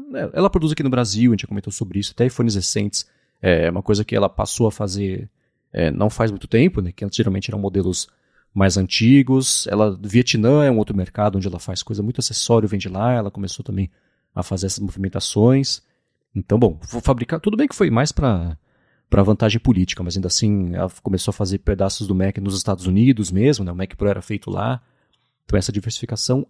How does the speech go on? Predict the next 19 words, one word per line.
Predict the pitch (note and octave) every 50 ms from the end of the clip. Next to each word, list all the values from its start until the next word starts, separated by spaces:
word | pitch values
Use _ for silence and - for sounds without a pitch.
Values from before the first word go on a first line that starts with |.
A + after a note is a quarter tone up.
| _ _
é | - G#2+
importante | G#2 G2+ - - G#2+ F#2+ - G#2 G2 F#2+ -
assim. | A#2+ - - - A#2 C3+ D#3 - _ _ _ _ _ _ -
Agora, | A#2 A2 C3+
uma | D3 D#3 -
coisa | - C#3+ C#3 -
que | -
não | C#3+ C3+ D3 F3+ F3+
tem | - C3+
diversificação, | B2 A#2 A2 G#2 - - - - A#2 A#2 - - C#3+ D#3+
não | F3 F3
tem | E3 - E3+ A#2
jeito, | F#2 G2+ G#2 A2+ - D#3 D#3 - _ _ _ _ _ _
o | G2+ F#2+
iPhone | F#2+ - - - A2 A#2
corresponde | - A#2 A#2 A#2+ - - A#2 A#2 G#2+ G#2+
ainda | G#2 A#2 A2+ A#2+
à |
metade | B2 B2+ B2 A#2 - - G2+ G2 G#2+ A#2 A#2 C3 D3+ C3+